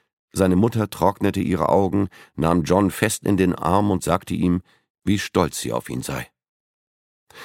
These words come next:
Sein Vater versetzte ihm einen wuchtigen Klaps auf den Rücken und meinte: „Wenn ich noch in deinem Alter wäre,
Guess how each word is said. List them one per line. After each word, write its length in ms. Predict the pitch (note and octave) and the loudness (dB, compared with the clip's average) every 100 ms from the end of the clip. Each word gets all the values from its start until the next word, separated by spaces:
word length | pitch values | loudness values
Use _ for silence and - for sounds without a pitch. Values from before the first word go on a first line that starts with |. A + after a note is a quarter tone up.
| - | -10
Sein 180 | - F#2+ | 0 2
Vater 340 | G2 G#2 B2 | 4 4 2
versetzte 460 | G2 D2+ G2 - - | 0 0 0 -2 0
ihm 180 | G2 C2 | 2 2
einen 280 | D2+ C#2+ E2 | 0 0 -2
wuchtigen 420 | - F2 D#2 D2 | -4 -4 -4 -4
Klaps 340 | - E2+ - | -2 -2 -2
auf 120 | - | -8
den 180 | - D2+ | -4 -2
Rücken 340 | D#2+ G2+ G#2 D#2 | -2 -2 -4 -4
und 140 | C#2 | -2
meinte: 420 | F2 F2 F2 D#2 _ _ _ _ _ - _ _ _ _ _ _ | 0 0 -2 -4 _ _ _ _ _ -20 _ _ _ _ _ _
„Wenn 220 | F#2 G#2 | 2 4
ich 180 | A#2 A#2+ | 4 2
noch 160 | D3 C3+ | 2 4
in 140 | A#2 | 2
deinem 260 | G#2+ G#2+ F2+ | 2 2 2
Alter 360 | C3 - D2+ | 0 0 0
wäre, 340 | C#2+ C#2+ C#2+ | 0 0 -2